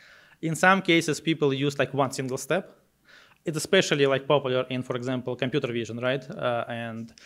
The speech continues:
image processing, because usually everything is happening inside,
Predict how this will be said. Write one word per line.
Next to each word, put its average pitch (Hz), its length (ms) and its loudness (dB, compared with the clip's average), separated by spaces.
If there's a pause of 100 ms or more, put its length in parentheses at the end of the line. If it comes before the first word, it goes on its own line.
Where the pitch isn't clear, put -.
(200)
image 143 240 0
processing, 120 400 -2
because 127 480 -4 (220)
usually 151 340 4
everything 165 380 4
is - 160 -2
happening 135 360 4
inside, 120 460 -4